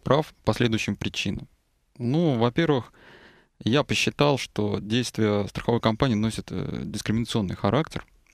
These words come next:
И на эту мысль меня натолкнул как раз Дмитрий.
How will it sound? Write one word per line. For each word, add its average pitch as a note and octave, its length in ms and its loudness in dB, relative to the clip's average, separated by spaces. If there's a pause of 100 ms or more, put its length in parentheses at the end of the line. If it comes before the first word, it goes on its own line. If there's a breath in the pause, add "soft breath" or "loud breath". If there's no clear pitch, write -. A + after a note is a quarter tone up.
(640 soft breath)
И G#2+ 200 2
на A2 160 2
эту A#2 140 -2
мысль B2+ 300 0
меня G2 480 0 (280)
натолкнул G2+ 760 -2
как - 180 -2
раз F#2+ 160 0
Дмитрий. A2+ 420 -2